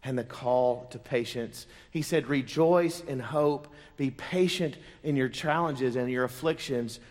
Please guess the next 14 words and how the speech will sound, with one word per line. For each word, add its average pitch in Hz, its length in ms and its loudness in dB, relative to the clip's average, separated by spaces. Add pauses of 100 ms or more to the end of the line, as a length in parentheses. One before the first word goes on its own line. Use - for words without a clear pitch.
(140)
persist 156 640 0
in 127 160 -6
pl-, 113 240 -10 (140)
prayer." 123 420 0 (220)
When 147 120 0
you 147 120 0
put 208 200 2
together 170 320 0
patience 147 540 -4
and 123 220 -6
persistence, 127 680 -4
what 135 200 -4
you 123 80 -4
have 131 320 2